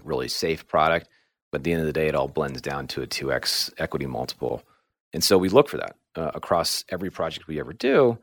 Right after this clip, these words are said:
And if you do that twice in a ten-year period, you've got a four X return on the investment. So that's really important for opportunity zone investing, because the main incentive of the tax program is you don't pay capital gains taxes on the future growth.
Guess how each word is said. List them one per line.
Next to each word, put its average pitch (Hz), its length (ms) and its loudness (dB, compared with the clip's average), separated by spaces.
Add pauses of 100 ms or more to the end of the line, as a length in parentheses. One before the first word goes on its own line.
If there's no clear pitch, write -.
(500)
And 95 100 -2
if 90 80 -6
you 92 80 -2
do 98 160 0
that 85 300 4 (180)
twice 90 300 2
in 78 80 -8
a 76 40 -10
ten-year 73 300 -10
period, 80 380 -2
you've 71 140 -12
got 58 220 -6 (460)
a - 60 -12
four 71 280 2
X - 360 -4
return 101 420 0
on 65 100 -6
the 64 80 -8
investment. - 480 -2
So 87 300 4 (960)
that's 123 280 4
really 120 320 2
important - 400 0
for 87 100 2
opportunity 131 320 2
zone 80 140 0
investing, 73 440 -4
because 82 280 -4
the 85 80 -4
main 92 340 0
incentive 85 640 -2
of - 100 -10
the - 80 -6
tax - 280 2
program 71 420 0
is 69 300 -6
you 80 100 -8
don't 90 260 0
pay 76 320 0
capital - 340 -2
gains 71 320 -4
taxes - 480 -4
on 73 100 -6
the 73 60 -4
future - 400 -2
growth. - 440 -6